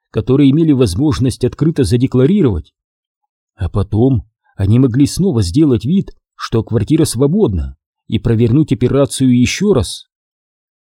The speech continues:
Сработала бы такая схема? Даже если сработала бы, то всё равно не могло не остаться никаких записей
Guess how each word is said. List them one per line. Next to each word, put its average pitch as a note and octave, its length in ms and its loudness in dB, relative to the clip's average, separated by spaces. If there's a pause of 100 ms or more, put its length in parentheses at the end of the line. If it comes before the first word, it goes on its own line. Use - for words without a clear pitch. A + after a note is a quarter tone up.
(120)
Сработала A2 840 -2
бы G2+ 120 -2
такая B2 320 0
схема? G#2 580 -4 (1040)
Даже G2+ 380 -2
если A2 340 -2
сработала A#2+ 640 0
бы, C#2 240 -8 (420)
то A2+ 140 0
всё - 220 -2
равно C3+ 520 0 (300)
не A#2 200 2
могло C#3+ 380 2
не A#2 140 2
остаться A#2+ 480 -4
никаких A#2 440 -2
записей F#2 640 -4